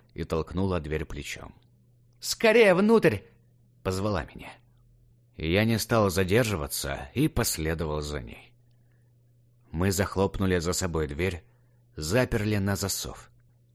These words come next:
Он выглядел надёжным. Но на всякий случай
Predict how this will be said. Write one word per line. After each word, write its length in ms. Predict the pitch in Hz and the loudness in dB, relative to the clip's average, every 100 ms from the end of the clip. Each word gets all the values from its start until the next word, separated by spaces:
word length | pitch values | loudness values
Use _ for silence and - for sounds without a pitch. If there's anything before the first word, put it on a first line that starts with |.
| _ - | _ -2
Он 220 | 123 139 | 0 2
выглядел 440 | 120 113 113 113 | 2 2 2 2
надёжным. 580 | 107 98 104 107 73 60 - _ _ _ _ _ _ - | 2 0 -2 -4 -6 -12 -16 _ _ _ _ _ _ -10
Но 160 | 78 | -6
на 100 | 85 | -4
всякий 320 | 82 98 - 71 | -2 -2 -2 -6
случай 540 | - 117 - 120 | -4 -4 -2 -2